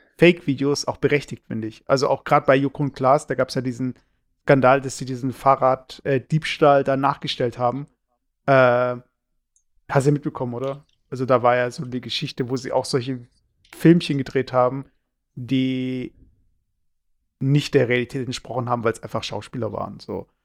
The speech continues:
Und, äh, ja, ich find es halt, ähm, ich hab letztens, da gibt's vom, ähm, war das Y-Kollektiv? Ich weiß nicht mehr, entweder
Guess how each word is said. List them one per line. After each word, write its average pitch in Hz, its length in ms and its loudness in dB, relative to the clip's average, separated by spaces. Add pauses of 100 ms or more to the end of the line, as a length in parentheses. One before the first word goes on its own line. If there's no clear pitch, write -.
(380)
Und, 123 340 -4
äh, 127 220 -2 (800)
ja, 151 220 2
ich - 100 -8
find 175 180 2
es - 140 -4
halt, 151 320 2
ähm, 143 440 -4
ich 156 160 -10
hab 135 140 0
letztens, 170 560 -2 (320)
da 131 100 0
gibt's 135 200 -4
vom, 131 640 -4
ähm, 123 720 -4
war 123 120 4
das 175 180 0
Y-Kollektiv? 185 720 0
Ich 139 100 -4
weiß 139 200 0
nicht 143 80 -4
mehr, 139 100 -2
entweder 175 440 6